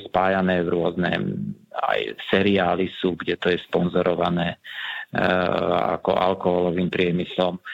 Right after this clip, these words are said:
Žije z toho marketing, žijú z toho často aj médiá, e, lebo to sú štedrí sponzory.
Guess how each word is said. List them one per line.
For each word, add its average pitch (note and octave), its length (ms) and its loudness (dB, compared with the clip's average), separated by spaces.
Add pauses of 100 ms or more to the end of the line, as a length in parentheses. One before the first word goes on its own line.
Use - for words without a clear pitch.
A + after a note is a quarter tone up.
(180)
Žije A2 340 2
z - 60 -12
toho F2 240 2
marketing, F2+ 800 0 (400)
žijú F#2+ 240 2
z - 80 -10
toho F#2 320 0
často - 400 -2
aj E2 100 2
médiá, F2 600 0
e, - 20 -8 (1200)
lebo F#2+ 140 2
to C3 80 2
sú - 160 -2
štedrí F#2+ 480 0
sponzory. F2+ 560 0